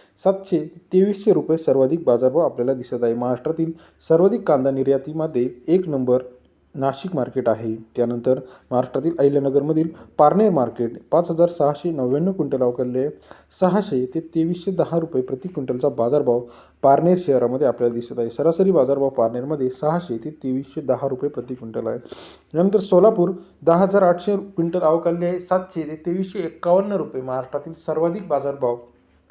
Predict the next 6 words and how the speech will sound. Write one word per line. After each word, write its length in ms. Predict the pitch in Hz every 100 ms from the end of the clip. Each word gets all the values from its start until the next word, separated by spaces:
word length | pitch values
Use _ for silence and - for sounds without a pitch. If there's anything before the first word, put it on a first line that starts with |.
| _ _ -
तेवीसशे 300 | 147 175 180
पन्नास 360 | 185 135 139 143
रुपये 280 | 135 123 127 - - -
आज 180 | 147 156 -
आपल्याला 380 | 120 151 123 123 - _ _
सोलापूर 420 | - 147 147 156